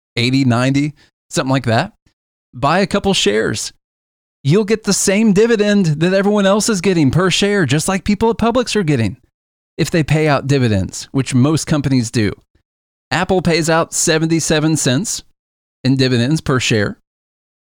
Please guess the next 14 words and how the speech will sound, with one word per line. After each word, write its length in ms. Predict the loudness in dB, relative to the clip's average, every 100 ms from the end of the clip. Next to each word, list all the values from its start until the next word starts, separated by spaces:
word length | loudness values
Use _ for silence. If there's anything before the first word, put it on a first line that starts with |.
| _ -2
You 140 | 0
could 140 | 0 0
go 180 | 0
do 140 | 2 2
that. 220 | 0 0
They 100 | 0
make 200 | 0 -2
quarterly 420 | -2 0 2 0 0
dividend 440 | 0 0 0 0
payments. 480 | 2 0 -2 -8 -12 _
If 140 | -6 -2
you 100 | 0
work 260 | 0 -2 -2
there, 380 | 0 0 -2